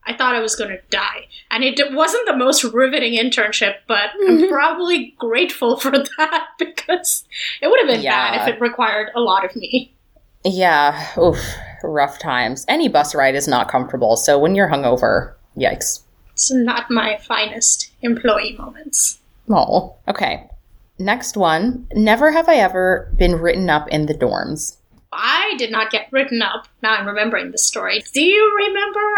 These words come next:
Speaker 1: our other common U C L A <laughs> friend?
Speaker 2: Yes, I do.
Speaker 1: So the first year, a lot of the partying that I did was literally just drinking really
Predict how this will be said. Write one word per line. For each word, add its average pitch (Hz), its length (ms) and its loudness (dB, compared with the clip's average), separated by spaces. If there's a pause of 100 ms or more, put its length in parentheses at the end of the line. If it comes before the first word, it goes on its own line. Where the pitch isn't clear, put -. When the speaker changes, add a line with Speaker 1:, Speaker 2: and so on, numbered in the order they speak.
Speaker 1:
our 294 420 0
other 302 460 2
common 240 460 0
U 226 140 0
C 247 220 2
L 233 160 2
A 277 60 0
<laughs> 311 40 -2
friend? 262 280 -4 (1080)
Speaker 2:
Yes, 208 560 0
I 196 120 0
do. 165 380 0 (120)
Speaker 1:
So 285 280 0
the 262 100 2
first 453 400 2
year, 214 200 2
a 226 80 -2
lot 254 300 0
of - 140 -6
the 220 160 -4 (100)
partying 214 540 -4
that 208 100 -2
I 214 140 0
did 214 400 -4
was 202 180 -4
literally 214 720 0
just - 480 -2
drinking 214 540 -2
really 202 600 -2